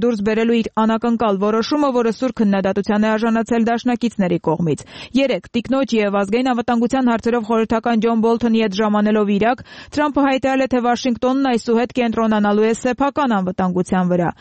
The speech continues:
«Միացյալ Նահանգները չի կարող շարունակել աշխարհում մնալ ոստիկան։ Մենք ուզում ենք պաշտպանել մեր երկիրը»,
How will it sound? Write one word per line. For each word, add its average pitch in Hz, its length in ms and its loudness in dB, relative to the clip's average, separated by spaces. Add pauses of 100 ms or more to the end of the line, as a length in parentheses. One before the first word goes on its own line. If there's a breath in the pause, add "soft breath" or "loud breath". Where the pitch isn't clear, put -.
(280 loud breath)
«Միացյալ 233 340 0
Նահանգները 240 400 2
չի 294 160 0
կարող 214 240 0
շարունակել 220 640 0
աշխարհում 233 460 0
մնալ 247 300 0
ոստիկան։ 254 600 0
Մենք 196 200 0
ուզում 220 200 2
ենք 226 200 -2
պաշտպանել 240 600 0
մեր 240 200 0
երկիրը», 254 380 0